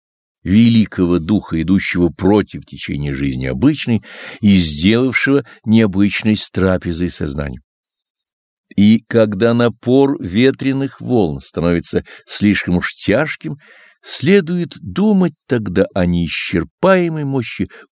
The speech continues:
огненного потенциала духа. Надо понять, что можно выдержать всё и всё же духом не сломиться. И надо понять, что вовне может быть всё, что угодно, если сила духа непоколебима.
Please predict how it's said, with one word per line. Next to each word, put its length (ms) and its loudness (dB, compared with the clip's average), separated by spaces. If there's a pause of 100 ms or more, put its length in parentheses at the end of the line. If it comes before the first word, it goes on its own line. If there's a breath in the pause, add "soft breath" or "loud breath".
(120)
огненного 520 2
потенциала 640 -4
духа. 300 -8 (960)
Надо 400 -2
понять, 600 0 (600)
что 380 0
можно 640 2
выдержать 560 -4
всё 440 -2 (760)
и 100 -6
всё 180 -4
же 140 -2
духом 400 -4
не 100 -4
сломиться. 540 -6 (680)
И 120 -4
надо 340 -2
понять, 420 0
что 240 -10
вовне 540 0
может 260 0
быть 200 -2
всё, 460 -2
что 260 -6
угодно, 600 2 (680 soft breath)
если 420 0
сила 520 0
духа 400 -2
непоколебима. 800 -6